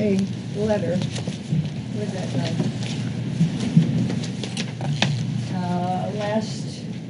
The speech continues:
late last week, I believe most of the letters were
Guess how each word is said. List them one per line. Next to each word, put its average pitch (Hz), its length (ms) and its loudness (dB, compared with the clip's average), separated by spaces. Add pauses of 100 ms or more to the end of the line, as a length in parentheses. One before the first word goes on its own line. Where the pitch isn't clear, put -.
(100)
late 220 320 0
last 214 460 0
week, 240 400 2
I 196 120 2
believe 202 340 4
most 208 360 4
of 202 140 0
the 208 80 0
letters 190 420 -2 (140)
were 185 140 -2